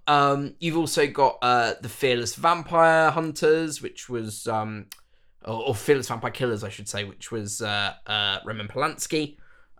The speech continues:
um, a film we talked, oh, maybe it's Vampire Hunters. Uh, but we, yeah, we talked about it a bit because it related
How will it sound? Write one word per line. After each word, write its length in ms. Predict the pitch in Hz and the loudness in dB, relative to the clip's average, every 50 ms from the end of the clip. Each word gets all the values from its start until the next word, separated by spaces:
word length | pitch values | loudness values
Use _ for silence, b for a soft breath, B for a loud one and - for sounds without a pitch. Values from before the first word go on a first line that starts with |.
| - - | -10 -6
um, 380 | 117 117 110 110 110 110 104 - - - | -6 -4 -4 -4 -6 -6 -8 -10 -10 -12
a 60 | 107 | -8
film 280 | - - 123 113 110 | -4 -2 -2 -2 -2
we 80 | 110 107 | -4 -6
talked, 340 | 104 - - - - - - - | -6 -6 -8 -8 -8 -10 -16 -16
oh, 60 | 247 | -14
maybe 180 | 302 359 - 427 | -12 -8 -6 -6
it's 80 | 330 - | -6 -8
Vampire 240 | - 123 131 131 110 | -10 -12 -12 -12 -12
Hunters. 320 | 113 110 - - - - - - - - - - | -12 -14 -16 -18 -20 -20 -20 -18 -14 -12 -6 -2
Uh, 160 | 160 170 165 - - - B B B B B B B | 0 0 0 0 -4 -12 B B B B B B B
but 180 | 160 139 - | 2 2 2
we, 100 | 147 151 | 2 0
yeah, 260 | 143 139 139 143 127 110 | 0 0 2 2 0 0
we 120 | 113 123 | 0 -4
talked 260 | 120 - 143 - 98 - | -6 -4 -4 -6 -6 -6
about 220 | 110 113 110 110 | -6 -4 -2 -2
it 100 | 110 104 - - | -2 -4 -6 -6
a 60 | 110 | -8
bit 380 | - - - 120 107 90 - _ _ | -10 -8 -6 -6 -6 -6 -6 _ _
because 280 | - 104 - - - 107 | -14 -14 -12 -12 -12 -10
it 140 | 110 - - | -10 -10 -8
related 680 | 107 104 104 104 104 104 - - - 104 101 85 - | -8 -6 -4 -4 -4 -6 -8 -14 -12 -12 -12 -12 -14